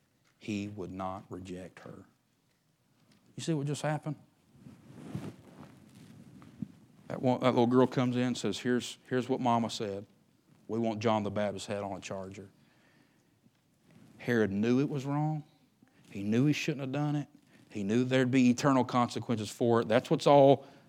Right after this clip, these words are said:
that's what's all wrapped up in that little phrase, "He was exceeding sorry." He's like, "This isn't right." But then he looked around,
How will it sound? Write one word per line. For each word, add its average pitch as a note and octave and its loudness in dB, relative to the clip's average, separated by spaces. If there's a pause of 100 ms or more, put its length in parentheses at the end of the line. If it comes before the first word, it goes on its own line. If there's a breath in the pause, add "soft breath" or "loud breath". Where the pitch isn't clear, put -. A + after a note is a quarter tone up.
that's - -8
what's E3+ 0
all D3 8
wrapped B2+ 4
up A#2+ 4
in A2+ 0
that A2 2
little A2+ 2
phrase, A2 0
"He A#2 0
was G#2 -4
exceeding A2+ -4
sorry." G2+ -6
He's G2+ -10
like, - -10
"This A2+ -6
isn't G#2+ -6
right." G2+ -8 (1600 soft breath)
But A2 -16
then G2 -8
he F2+ -8
looked F#2+ -6
around, G2 -4